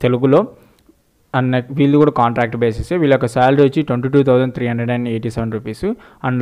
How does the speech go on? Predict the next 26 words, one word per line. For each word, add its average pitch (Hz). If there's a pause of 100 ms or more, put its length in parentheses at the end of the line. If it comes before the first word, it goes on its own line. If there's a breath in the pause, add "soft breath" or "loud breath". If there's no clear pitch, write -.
లాస్ట్ 151
వన్ 160
వచ్చేసి 135 (140)
డిఈఓ, 139 (120)
అంటే 151 (120)
డేటా 113 (140)
ఎంట్రీ 120 (120)
ఆపరేటర్స్ 113
అండి. 135 (160)
Number 131
of 156
vacancies 123
వచ్చేసి 120 (300)
ఐదు. 123 (520 soft breath)
ఎడ్యుకేషన్ 160
క్వాలిఫికేషన్ 135
వచ్చి 127 (100)
any 143 (100)
graduate 127
with 160 (220)
six 147 (200)
months 165 (220)
experience 143
in 151
computer 120
training. 113